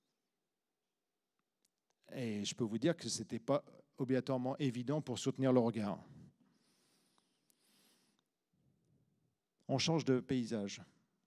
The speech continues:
On va dans des en-, dans des endroits les plus exceptionnels au monde. C'est une des plus grandes concentrations de la planète en termes de volcans. Ça s'appelle l'Indonésie, avec un volcan qui s'appelle le Bromo.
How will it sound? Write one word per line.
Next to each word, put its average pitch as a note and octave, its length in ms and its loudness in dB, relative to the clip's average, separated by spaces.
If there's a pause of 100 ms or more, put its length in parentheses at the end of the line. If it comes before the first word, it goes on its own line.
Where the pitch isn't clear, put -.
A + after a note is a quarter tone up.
(160)
On A#2+ 100 -10
va A#2 100 -6
dans A#2+ 100 -2
des A2+ 180 -4
en-, B2+ 120 -4
dans A#2+ 180 -2
des A#2 160 -2
endroits B2 220 -2
les A#2 80 -4
plus - 340 -8 (500)
exceptionnels C3 640 0
au A2+ 80 0
monde. D3+ 340 -2 (760)
C'est - 240 0
une G#2+ 80 2
des A2+ 80 2
plus A#2 140 -2
grandes A#2 180 0
concentrations A#2+ 560 -2
de A#2 40 -2
la A2 100 -2
planète A#2 420 -4 (140)
en B2 120 -6
termes A2+ 200 -2
de A2+ 60 2
volcans. A#2+ 420 0
Ça - 120 -10
s'appelle A#2+ 480 -4 (600)
l'Indonésie, A#2 680 2 (640)
avec A2 240 -2
un A#2+ 80 4
volcan A#2 280 8
qui A2 100 -2
s'appelle A#2+ 260 0
le A2+ 120 4
Bromo. B2 540 0